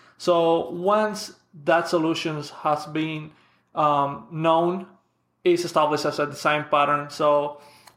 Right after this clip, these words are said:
for example, you have the singleton, the state pattern, the, um, observer. So, so many solutions that already are the same. So it's nothing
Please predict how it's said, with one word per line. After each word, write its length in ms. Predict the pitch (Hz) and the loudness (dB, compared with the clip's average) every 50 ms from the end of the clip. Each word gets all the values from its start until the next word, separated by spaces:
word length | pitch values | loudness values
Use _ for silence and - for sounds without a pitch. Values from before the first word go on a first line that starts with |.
| _ - | _ -4
for 140 | - 170 | -2 -2
example, 480 | 165 170 - 165 160 156 - 165 156 143 | -2 0 0 0 0 0 2 0 0 0
you 80 | 156 151 | 0 -2
have 320 | 139 151 147 143 139 143 | 0 2 2 2 2 0
the 60 | 143 - | -4 -8
singleton, 800 | - - 180 180 170 175 170 156 - 170 165 165 165 160 165 165 160 - - _ _ - | -2 -2 -2 0 0 0 -2 -2 0 0 0 0 0 0 -2 -6 -8 -12 -20 _ _ -18
the 80 | 147 135 | -16 -14
state 800 | - - 165 156 160 156 156 156 156 151 156 156 151 - _ - | -6 -2 -2 0 0 0 0 0 -2 -2 -2 -4 -6 -10 _ 0
pattern, 580 | 160 151 151 151 156 156 156 156 156 156 160 156 _ _ _ _ _ _ _ - | 2 2 2 2 2 0 0 0 -4 -6 -10 -14 _ _ _ _ _ _ _ -16
the, 760 | 147 143 160 156 156 151 151 147 143 143 143 139 135 139 139 139 - _ _ - | -4 0 4 4 4 6 4 4 4 2 2 0 0 -2 -6 -10 -16 _ _ -2
um, 440 | 165 156 151 147 147 143 143 156 - - | -2 0 2 0 0 -2 -4 -10 -4 -2
observer. 600 | 156 151 151 - - 156 156 151 156 156 156 147 | 0 0 0 0 0 0 0 0 0 -2 -2 -2
So, 160 | - 165 156 | -2 -2 -2
so 200 | 147 - 190 190 | 0 0 0 0
many 360 | 190 196 202 202 196 190 175 | 0 0 -2 -2 -2 -4 -4
solutions 520 | 180 - - 160 160 165 170 170 185 165 156 | -4 -2 -2 0 2 2 0 0 -2 -6 -2
that 340 | 156 156 156 156 151 156 - - - - _ - | 0 2 2 2 0 -2 -8 -18 -20 -20 _ -2
already 360 | 175 175 165 185 196 196 190 175 | 0 2 4 4 2 4 4 2
are 80 | 175 | 2
the 100 | 170 165 | 2 0
same. 560 | 151 - - 170 165 165 170 180 196 190 - - _ _ _ _ _ _ | -4 -4 -2 -2 0 0 -2 -4 -6 -8 -14 -20 _ _ _ _ _ _
So 220 | - - 165 165 | -4 0 2 2
it's 140 | 165 170 165 | 2 2 0
nothing 480 | 170 165 170 170 170 175 165 165 151 | 0 -2 -2 -2 -2 -2 -4 -6 -8